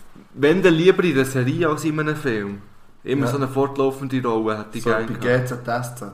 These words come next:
Speaker 2: vielleicht.
Speaker 1: <laughs> Nein, nein, nein, nicht so,
Speaker 2: Ja,
Speaker 1: nicht
Speaker 2: aber
Speaker 1: so. Aber vielleicht auch bei Brooklyn Nine-Nine.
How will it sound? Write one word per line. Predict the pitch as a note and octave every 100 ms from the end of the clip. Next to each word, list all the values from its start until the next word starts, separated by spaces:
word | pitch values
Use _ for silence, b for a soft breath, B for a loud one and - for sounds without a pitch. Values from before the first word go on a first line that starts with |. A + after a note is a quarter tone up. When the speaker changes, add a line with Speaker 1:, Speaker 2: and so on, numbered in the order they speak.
| -
Speaker 2:
vielleicht. | G2+ G2+ C3
Speaker 1:
<laughs> | B2+ C#3+
Nein, | B2 A#2
nein, | A#2
nein, | A#2 A2
nicht | A2+ A#2
so, | G#2+ G#2
Speaker 2:
Ja, | G2+ G2+
Speaker 1:
nicht | G2+
Speaker 2:
aber | F#2+
Speaker 1:
so. | F#2+ G2 - B B B B -
Aber | A2 C3
vielleicht | D#3 D3 D3
auch | D3
bei | B2+ A2+ G#2+ -
Brooklyn | D3 D#3 C3+ B2+
Nine-Nine. | C3 C#3+ C#3+ C#3 D3+ F3